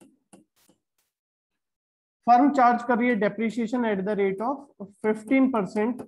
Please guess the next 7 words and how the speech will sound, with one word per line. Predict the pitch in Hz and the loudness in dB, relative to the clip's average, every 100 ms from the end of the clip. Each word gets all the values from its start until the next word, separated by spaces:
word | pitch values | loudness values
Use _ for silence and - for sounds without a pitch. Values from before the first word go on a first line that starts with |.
| 196 | -2
on | 190 240 285 - - _ _ _ _ - | 0 0 -4 -8 -20 _ _ _ _ -10
straight | 214 214 233 214 | -10 -2 -2 -2
line | 190 165 151 | -4 -2 -4
method | 143 160 156 | -6 -4 -2
या | 175 165 | 0 -2
ओरिजिनल | - 175 170 170 202 202 | -4 -6 -4 -4 -6 -6
कॉस्ट, | 202 226 | -8 -10